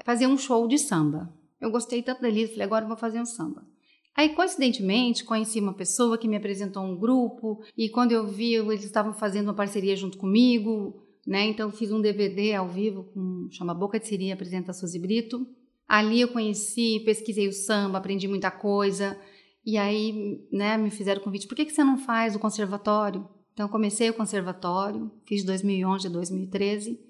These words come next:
e vim levando, estudando o canto e o meu escritório de advocacia. Faz quatro anos, fez agora em maio,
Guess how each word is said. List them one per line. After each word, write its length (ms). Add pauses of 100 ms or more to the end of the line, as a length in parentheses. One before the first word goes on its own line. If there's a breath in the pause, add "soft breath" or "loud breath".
e 100
vim 240
levando, 720 (160)
estudando 460
o 80
canto 480 (400)
e 260
o 20
meu 140
escritório 520
de 40
advocacia. 540 (340)
Faz 460
quatro 420
anos, 500 (600)
fez 180
agora 240
em 60
maio, 580